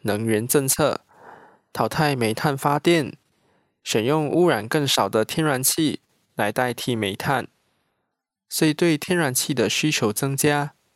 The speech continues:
但全球天然气生产遭到干扰和中断，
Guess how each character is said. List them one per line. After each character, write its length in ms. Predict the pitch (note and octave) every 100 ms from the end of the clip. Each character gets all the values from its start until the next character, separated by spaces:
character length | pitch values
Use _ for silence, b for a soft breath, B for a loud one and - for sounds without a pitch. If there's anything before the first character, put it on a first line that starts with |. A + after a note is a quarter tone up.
| _ _ _ _ _ _ _ _ _
但 320 | F3+ F3+ E3
全 180 | D3 C#3
球 200 | C3+ C#3
天 180 | - F3
然 160 | C#3+
气 240 | C#3 - C#3+
生 220 | - F3
产 340 | - C#3 F2 - _
遭 240 | - B2+ B2+
到 280 | C3+ B2
干 200 | A#2 D#3+
扰 280 | E3+ B2 - _ _
和 180 | - A2
中 240 | B2+ B2+
断， 320 | C#3 C#3 A#2